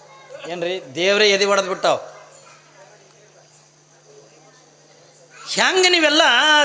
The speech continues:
ದಿನನಿತ್ಯನೂ ಕೂಡ ಜಗಲಿ ಮೇಲೆ ಇರ್ತಕ್ಕಂಥ ದೇವರುಗಳನ್ನ ನೀವೆಲ್ಲ ಹೆಂಗೆ ಪೂಜೆ ಮಾಡ್ತಿರ್ತೀರಲ್ಲ,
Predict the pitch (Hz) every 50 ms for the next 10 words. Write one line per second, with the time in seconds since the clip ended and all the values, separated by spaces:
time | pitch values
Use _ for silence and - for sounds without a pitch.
0 | 208 190 226 233 262 285 330 320 - - 320 311 294 254 294 294 294 302 285 -
1 | 196 226 220 254 285 302 302 311 302 294 285 - 294 277 285 277 269 214 196 254
2 | 285 285 285 277 269 269 269 262 269 269 254 220 - - - - - - - 214
3 | 240 269 277 294 330 349 349 294 254 285 311 311 302 - - 254 254 226 277 277
4 | 269 269 262 254 254 254 247 - 240 226 220 202